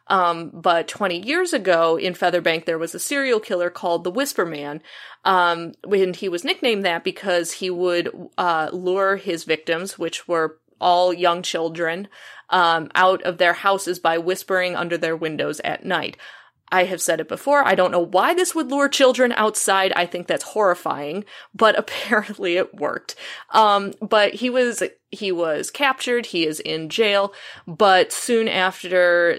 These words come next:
Tom and Jake move into the house, the, another child disappears in disturbingly similar circumstances.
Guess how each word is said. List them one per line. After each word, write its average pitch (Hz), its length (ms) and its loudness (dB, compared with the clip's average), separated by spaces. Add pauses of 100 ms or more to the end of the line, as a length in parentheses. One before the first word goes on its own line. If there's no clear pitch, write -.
Tom 170 400 -2
and 165 300 -6
Jake 160 340 -4
move 170 300 -2
into 165 340 -6
the 160 140 -6
house, 208 640 0 (380)
the, 214 320 6
another 196 680 4
child 170 400 0
disappears 165 800 -2 (160)
in 175 480 -4 (260)
disturbingly 190 640 2
similar 160 680 0
circumstances. - 1200 -4